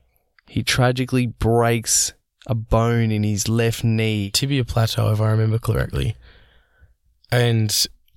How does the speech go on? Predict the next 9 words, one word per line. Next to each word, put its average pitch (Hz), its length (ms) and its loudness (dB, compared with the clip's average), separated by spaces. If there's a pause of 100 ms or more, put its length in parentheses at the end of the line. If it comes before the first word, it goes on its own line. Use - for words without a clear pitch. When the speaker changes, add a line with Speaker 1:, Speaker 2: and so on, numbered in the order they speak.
(640)
Speaker 2:
I've 135 180 2
always 175 280 2
sort 190 160 0
of 160 80 2
wondered 135 280 2
if 120 140 -2
they 117 160 2
were 113 400 0 (500)
linked. 123 400 -4